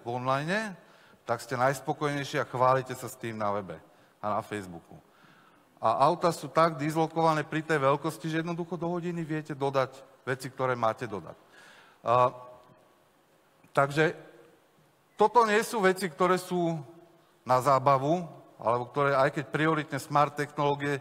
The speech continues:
vznikli a využívajú sa na zábavu, ten dopad je ďaleko väčší. Ten dopad je o tom, že dokážeme predikovať, dokážeme zapájať umelé inteligencie, dokážeme analyzovať data, zbierať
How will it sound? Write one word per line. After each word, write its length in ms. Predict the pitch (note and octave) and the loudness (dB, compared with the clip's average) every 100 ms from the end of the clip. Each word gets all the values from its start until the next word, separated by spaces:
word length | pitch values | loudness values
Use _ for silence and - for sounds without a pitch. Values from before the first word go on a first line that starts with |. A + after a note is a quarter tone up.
| - - - A2+ | -6 -20 -18 -12
vznikli 480 | A2 F3+ - D#3+ C#3 | -4 -4 0 2 2
a 80 | |
využívajú 480 | B2+ D3 D3 D3+ D3+ | 2 -4 -2 -2 -2
sa 160 | D3 C#3+ | -2 -2
na 160 | A2+ | -2
zábavu, 560 | A2+ B2 A#2+ B2 C#3+ F#3+ - - - | 0 0 2 2 0 -2 -6 -20 -8
ten 160 | - C#3+ | -2 2
dopad 320 | F#3 F#3+ F#3 | 4 4 4
je 80 | E3+ | 4
ďaleko 400 | E3 F3 F#3 F#3 | 6 6 6 2
väčší. 480 | D#3+ E3 - G#2+ - | 2 2 -2 -10 -8
Ten 160 | A2 | -2
dopad 320 | C#3+ D3 E3+ | 0 4 4
je 320 | D#3+ E3 D#3 D#3 - - - - | 4 4 4 0 -8 -20 -16 -6
o 120 | B2+ | -4
tom, 400 | - D#3+ F3+ G3 E3 - - - - _ | 0 0 0 -4 -14 -20 -20 -20 -20 _
že 160 | - A#2 A2+ | -12 -6 -4
dokážeme 640 | B2+ C#3 A#2+ A2+ G#2 E2 - | -2 0 -2 -4 -8 -10 -6
predikovať, 880 | C3 C#3+ D#3 - D#3+ D#3+ D#3 - - | -2 -2 -4 -2 2 2 2 -6 -10
dokážeme 480 | B2 B2+ A#2+ A#2 | -8 -8 -8 -8
zapájať 480 | A2 A2+ - G#2 F2+ - - - | -2 -2 0 -2 -4 -10 -20 -10
umelé 400 | E3 E3+ D#3 C#3 | -2 0 0 -2
inteligencie, 640 | C3+ C#3 C3 A#2+ A2 A#2 | -6 -6 -6 -8 -10 -10
dokážeme 480 | A#2 - A2+ A2 G#2+ | -8 -6 -8 -4 -4
analyzovať 560 | G#2+ G#2 G2+ F#2+ F2+ E2 | -4 -6 -8 -8 -10 -8
data, 560 | - A#2 - B2+ B2+ C3 - - - | -2 -2 -2 -4 -4 -10 -20 -20 -18
zbierať 480 | G#2 B2 F3 F#3+ | -6 0 4 4